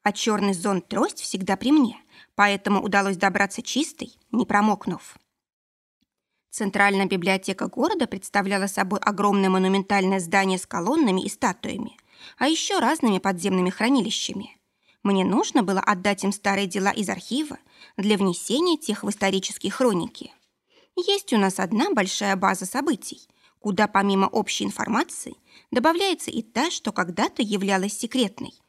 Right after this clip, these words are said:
или скрытого пользования. Это происходит после того, как император даёт добро на разглашение каждого дела. Мне приятна мысль,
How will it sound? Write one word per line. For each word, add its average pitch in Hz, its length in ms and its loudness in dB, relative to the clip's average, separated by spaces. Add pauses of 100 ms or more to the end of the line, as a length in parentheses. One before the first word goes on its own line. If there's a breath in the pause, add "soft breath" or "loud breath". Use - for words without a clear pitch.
(100)
или 202 220 0
скрытого 196 460 -4
пользования. 190 640 0 (680)
Это - 280 2
происходит 214 600 -2
после 208 260 -2
того, 202 400 -6 (340 loud breath)
как 208 180 -2
император 208 560 0
даёт 196 320 0
добро 208 320 2
на 196 120 2
разглашение 202 680 0
каждого 185 480 -4
дела. 180 360 0 (800)
Мне 190 320 2
приятна 202 500 0
мысль, - 320 -2